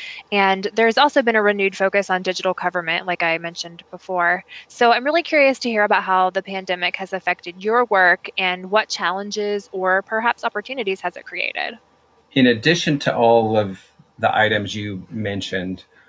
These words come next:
Speaker 2: we had the challenge, which turned out to be an opportunity, which was just taking the state workforce remote within two weeks. And I think what it helped us do is I think I T is always really good at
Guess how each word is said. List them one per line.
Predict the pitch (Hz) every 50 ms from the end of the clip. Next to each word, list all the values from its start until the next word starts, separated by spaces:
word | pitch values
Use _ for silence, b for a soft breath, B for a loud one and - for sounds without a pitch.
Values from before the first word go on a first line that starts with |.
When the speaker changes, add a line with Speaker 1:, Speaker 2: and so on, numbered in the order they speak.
| b b b b _
Speaker 2:
we | - 123 120
had | 113 135 147 165 202 -
the | 202 160
challenge, | 151 - - - 135 123 123 123 120 117 117 113 110 107 107 - - - - _ _ _ _ _ _ _ _ _ _ _ _ _ _ _ _ _
which | _ 117 120 - - -
turned | - - 131 113 117
out | 113 113 110 -
to | -
be | 110 110
an | 110 104
opportunity, | 101 95 90 - - - - 175 147 110 98 101 101 104 104 107 110 110 _
which | - 113 110 - -
was | 113 107 107 101 98 92 - - - _
just | - - 113 110 - -
taking | - 123 113 - - 117 107 107 101
the | 101 98
state | - - - 98 98 - -
workforce | 107 107 104 - - - 107 104 101 - - -
remote | - 101 98 98 101 107 110 107 104 101 - 73 - _ _ _ _ _ _ _ _ _ _
within | - 107 107 - - 107 95
two | - - 107 98
weeks. | 98 104 92 - _ - - - _ B B B B B B B B B B - _ -
And | - 110 107 101 104
I | 101
think | 104 - - 127 120 117 113 113 - _ _ _ _ _ _ _
what | _ 104 104 110 117 120 120 117
it | 113 104 90 - _ _ _ _ _ _ _
helped | - - 143 131 123 - -
us | 143 123 - -
do | - 160 175 165 131 120 113 110
is | 107 107 107 98 98 -
I | - 120
think | 107 - 131 131
I | 123 113 110
T | 110 - - 127 110
is | 107 98
always | 107 107 107 107 101 98
really | 113 107 101 101
good | 92 - 110 104 101
at | 98 95 95